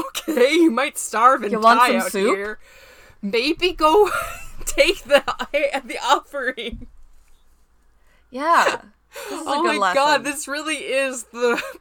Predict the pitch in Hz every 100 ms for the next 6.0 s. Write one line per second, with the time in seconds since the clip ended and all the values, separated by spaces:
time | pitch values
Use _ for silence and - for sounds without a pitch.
0 | - - 571 523 480 _ _ - - 262
1 | _ - 427 381 285 247 254 233 220 233
2 | 226 202 - 185 208 226 214 233 233 247
3 | 233 - 226 202 202 190 190 202 196 202
4 | 208 208 196 - 208 185 185 185 196 135
5 | 190 - - 196 170 185 - - -